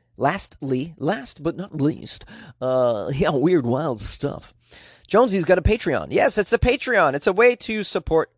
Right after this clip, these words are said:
the show. Yes, uh, patreon dot com slash weird A F news. You get access to various extra weird things. Um, for instance, I usually suggest a couple times a month, I'll suggest something weird for you to check out and watch, some,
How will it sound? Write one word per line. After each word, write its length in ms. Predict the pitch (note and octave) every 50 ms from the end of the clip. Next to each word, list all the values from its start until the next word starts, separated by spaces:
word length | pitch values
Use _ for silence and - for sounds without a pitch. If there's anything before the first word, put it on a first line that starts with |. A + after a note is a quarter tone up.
| _ _ -
the 100 | C3+ C3
show. 580 | - - - C2 B1+ B1+ C#2 C#2 C#2 C2 - _ - - - _
Yes, 300 | - C3 A2 - - -
uh, 200 | - G#2 G#2+ G#2+
patreon 640 | - - D#3 D#3 - - E3 D3 C3 B2+ B2+ A#2+ A2
dot 240 | B2 A2+ A#2 - -
com 320 | - G#2 E2+ F2 E2+ -
slash 460 | - - - G2+ G2+ F#2 F2 - - -
weird 380 | A2+ A#2+ D3 D#3 D#3+ D3+ - -
A 160 | C3+ B2+ B2+ -
F 220 | - - B2 - A2
news. 480 | A2+ A#2 A#2+ A#2 A#2 A#2 A#2+ - - - _ _ _ _ -
You 100 | D3 D3
get 220 | D#3 - - _ _ _ _ _ _ _ -
access 400 | C3+ C#3 - - D3+ C#3 - -
to 400 | - - C#3 C3+ C3 B2+ D#2 E2+
various 420 | A2+ B2 C3 C3 B2+ B2+ - - -
extra 340 | - C3 - - - C3
weird 300 | A#2+ A#2 C3+ C#3 C#3 C3
things. 460 | - - D3 D3 D#3+ E3+ F3 F3 - - _ - - - - - - - _ _ _ -
Um, 400 | A#2 B2 B2+ B2+ B2 B2 A#2+ - _ _ _ _ _ _ _ _ _ - - -
for 120 | - E3
instance, 360 | E3 D#3 - E3 D#3 D3 -
I 400 | - C#3 C#3 C3+ C3+ C3+ B2+ - - - - - _
usually 440 | _ A#2 D3+ D#3+ E3+ D3+ D#3+ D3 C#3+
suggest 480 | C3+ - C#3 B2 A2 C3+ C3+ C3 - -
a 140 | - - -
couple 220 | - D3 - C3+
times 260 | - - B2+ B2 A#2+ A#2+
a 40 |
month, 300 | A2+ A#2 A#2+ A#2+ A#2+ A#2
I'll 100 | G#2 A2+
suggest 380 | - - A2 G2+ - A#2+ - -
something 320 | - A#2+ - A#2+ A2+ A2
weird 400 | A2 B2 C#3 D3 E3+ F#3 F#3 F#3+
for 80 | - F#3+
you 100 | F#3 F#3
to 60 | F#3+
check 240 | - - - F3 -
out 180 | F3+ F3+ G3+ -
and 160 | C#3+ C#3 B2+
watch, 440 | B2+ C3+ C#3 E3 - - - - -
some, 300 | - C3+ B2 A#2+ B2